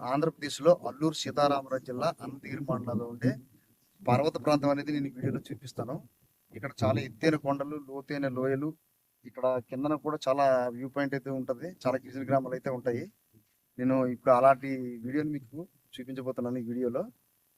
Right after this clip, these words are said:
ప్లేస్ అయితే మాత్రం చాలా అద్భుతంగా ఉంటది. అసలు ఎవరు చూపించరు, అసలు ఇప్పుడు ఇటు ఇలాంటి, ఇలాంటి వీడియో ఎవరు చూపించరు. ఇప్పుడు అలాంటి వీడియో మనం చూద్దాం. ఇలా, ఇలా నడుచుకుంటూ, మనం ఇలా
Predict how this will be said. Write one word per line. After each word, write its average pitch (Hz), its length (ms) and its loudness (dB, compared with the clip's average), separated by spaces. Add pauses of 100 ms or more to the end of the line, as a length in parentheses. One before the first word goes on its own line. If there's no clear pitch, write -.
(140)
ప్లేస్ 143 260 0
అయితే 147 220 -2
మాత్రం 139 200 -2 (100)
చాలా 139 160 6 (100)
అద్భుతంగా 143 400 -4
ఉంటది. 120 220 -4
అసలు 120 180 -10 (480)
ఎవరు 127 180 -6 (120)
చూపించరు, 170 400 -2
అసలు 139 120 -4 (360)
ఇప్పుడు - 220 -6
ఇటు 160 200 -8
ఇలాంటి, 123 180 -10 (460)
ఇలాంటి 117 260 -16
వీడియో 120 200 -12
ఎవరు 113 180 -18
చూపించరు. 101 360 -16 (680)
ఇప్పుడు - 220 -10
అలాంటి 123 240 -8
వీడియో 123 200 -12
మనం 117 200 -10
చూద్దాం. 120 260 -12 (1600)
ఇలా, 139 140 8 (1500)
ఇలా 131 120 6 (100)
నడుచుకుంటూ, 135 480 2 (1000)
మనం 139 160 4
ఇలా 151 80 10